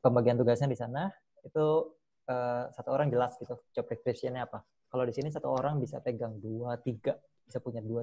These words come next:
tiga, eh, role, bisa pegang dua, tiga role. Itu alasannya kenapa, lagi-lagi karena budget. Padahal mah, eh, kalau ngelihat,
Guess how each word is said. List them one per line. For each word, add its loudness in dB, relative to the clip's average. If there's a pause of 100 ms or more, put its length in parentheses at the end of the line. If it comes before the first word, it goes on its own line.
tiga, -4 (800)
eh, -10 (100)
role, 6
bisa -8
pegang 0
dua, -2
tiga -2
role. 0 (400)
Itu 4
alasannya 0
kenapa, 2
lagi-lagi 0
karena -4
budget. -2 (240)
Padahal -4
mah, -6 (760)
eh, 0 (260)
kalau -4
ngelihat, -4